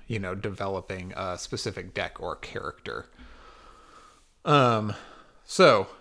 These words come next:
we're going to, uh, kinda gloss over things we covered in episode three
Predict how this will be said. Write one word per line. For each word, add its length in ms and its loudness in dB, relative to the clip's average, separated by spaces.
we're 180 0
going 380 2
to, 300 0
uh, 340 6
kinda 200 0
gloss 380 4
over 220 2
things 280 -2
we 80 -8
covered 360 0
in 120 -2
episode 520 -2
three 440 0